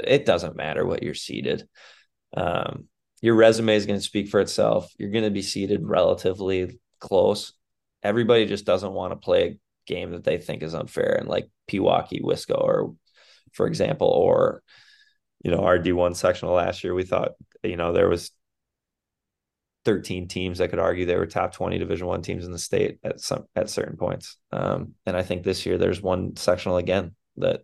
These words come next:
that looks that way. Um, you know, and it, I,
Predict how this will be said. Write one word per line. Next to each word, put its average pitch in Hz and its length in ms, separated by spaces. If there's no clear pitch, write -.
that - 280
looks 87 220
that - 180
way. - 180
Um, - 520
you 98 120
know, 92 180
and 101 140
it, - 200
I, - 120